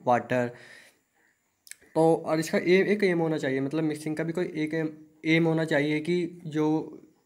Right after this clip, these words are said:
उसकी जो same quantity में होना चाहिए, कि ऐसा नहीं है कि एक को, को, component को तो हमने सेवेंटी फ़ाइव परसेंट मिला दिया और एक को ट्वेंटी फ़ाइव परसेंट। नहीं, ऐसा नहीं होना चाहिए कि यदि हम दो या तीन component मिला रहे हैं तो उनकी same quantity होनी चाहिए। ठीक है,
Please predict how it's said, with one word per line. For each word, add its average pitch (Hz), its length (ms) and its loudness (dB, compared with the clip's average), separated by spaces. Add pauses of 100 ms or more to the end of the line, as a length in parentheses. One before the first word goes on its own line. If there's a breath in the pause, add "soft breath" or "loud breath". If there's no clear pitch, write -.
(240)
उसकी 151 300 -4
जो 175 100 0
same 170 260 2
quantity 160 400 0
में 165 60 2
होना 156 160 0
चाहिए, 135 240 0
कि 147 80 -2
ऐसा 147 360 -4
नहीं 160 140 0
है 160 80 -2
कि 180 180 -2
एक 160 240 -4
को, 165 100 -6
को, 160 220 -10 (460 loud breath)
component 160 440 2
को 165 80 -4
तो 170 100 -2
हमने 165 200 0
सेवेंटी 147 320 -2
फ़ाइव 160 240 2
परसेंट 165 260 -2
मिला 160 200 2
दिया 175 140 0
और 160 140 -4
एक 160 160 -2
को 170 140 0 (1500 soft breath)
ट्वेंटी 160 200 4
फ़ाइव 151 260 0
परसेंट। 135 380 -4
नहीं, 180 160 0
ऐसा 156 260 -4
नहीं 175 120 -2
होना 165 140 -2
चाहिए 156 280 -2
कि 180 180 -4
यदि 170 160 -2
हम 185 200 -2
दो 165 400 0
या 170 100 -2
तीन 160 280 -4
component 160 460 -4
मिला 151 140 -2
रहे 147 80 -2
हैं 156 100 -4
तो 190 80 -4
उनकी 165 260 -6
same 151 260 -6
quantity 156 400 -4
होनी 151 240 0
चाहिए। 127 320 0
ठीक 160 160 -2
है, 147 180 0